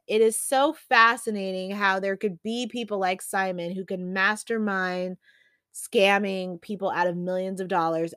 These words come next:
and they will have absolutely nothing to show for it. So I am so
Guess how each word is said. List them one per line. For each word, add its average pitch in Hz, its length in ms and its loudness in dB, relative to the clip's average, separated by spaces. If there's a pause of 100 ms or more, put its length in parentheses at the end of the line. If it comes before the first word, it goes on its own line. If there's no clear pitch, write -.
and 170 340 -8
they 185 140 4
will 196 120 0
have 202 200 0 (100)
absolutely 185 520 0
nothing 180 480 -4
to 170 100 -8
show 294 400 0
for 165 260 2
it. 156 200 -4 (420)
So 226 580 4 (460)
I 262 200 4
am 330 220 2
so 262 880 4